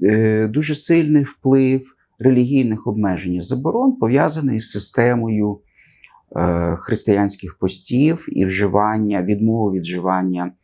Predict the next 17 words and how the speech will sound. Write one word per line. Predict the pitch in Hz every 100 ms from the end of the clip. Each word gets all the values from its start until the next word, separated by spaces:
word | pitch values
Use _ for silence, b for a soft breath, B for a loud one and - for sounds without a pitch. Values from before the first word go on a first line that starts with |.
| _
скоромної | - - 101 98 95 92 90
їжі. | 80 80 - - _ B B B B
Це | - 254
більш-менш, | 185 185 185 - 143 147 151 156 - - _ _ _ - -
е, | 85
синхронізує | - 143 135 147 139 135 131 151 117 90
харчовий | - 110 - 131 127 123
календар | 120 110 117 123 120 151 208 240 - _ _ _ _ _ _
і | 131
спосіб | 131 - 170 151 - 123
харчування | - 131 127 139 131 120 104 85 78
як | 82 101 110 -
верхів | 127 147 - 254
суспільства, | 247 208 - - 190 185 -
так | 139 135 139
і | 127
низів. | 117 95 - -